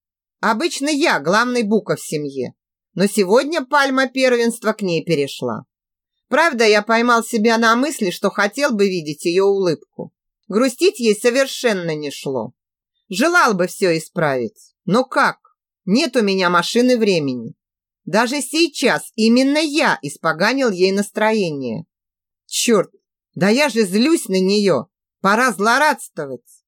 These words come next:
но почему-то не хотелось. «Сиди», вскочила Кайла, когда её мать собралась десерт нести. «Я уберу тарелки и принесу пирог».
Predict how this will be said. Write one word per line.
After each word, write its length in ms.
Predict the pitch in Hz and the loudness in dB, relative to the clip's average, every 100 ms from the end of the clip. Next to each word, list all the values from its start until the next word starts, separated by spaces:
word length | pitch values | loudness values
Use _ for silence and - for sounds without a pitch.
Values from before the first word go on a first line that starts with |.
| _ - | _ -10
но 140 | 147 | -6
почему-то 520 | 196 - 226 254 240 | -4 0 2 2 2
не 120 | 208 196 | 0 0
хотелось. 800 | 196 190 - 156 127 - - _ _ _ _ _ _ _ _ _ _ _ | -2 -4 -2 -2 -2 -8 -20 _ _ _ _ _ _ _ _ _ _ _
«Сиди», 600 | - 349 339 277 311 285 _ _ _ | -4 0 0 0 -2 -4 _ _ _
вскочила 580 | - - 233 269 233 233 | -8 -2 -2 2 2 2
Кайла, 360 | 330 339 269 | 2 2 2
когда 320 | 190 202 202 208 | 0 0 2 2
её 220 | 214 220 | 4 4
мать 200 | 285 311 | 2 0
собралась 520 | 240 196 190 185 170 | -2 0 2 2 0
десерт 480 | 180 254 262 196 - | 0 -2 0 0 -2
нести. 500 | 156 - - - - _ _ _ _ | -14 -14 -18 -20 -20 _ _ _ _
«Я 240 | - 320 349 | -2 0 0
уберу 300 | 277 359 359 | 2 2 2
тарелки 520 | 370 349 381 381 285 | 0 2 2 2 -2
и 60 | 247 | -2
принесу 500 | 285 277 294 359 294 | 0 0 0 -2 0
пирог». 520 | 240 196 190 - | 0 2 0 -4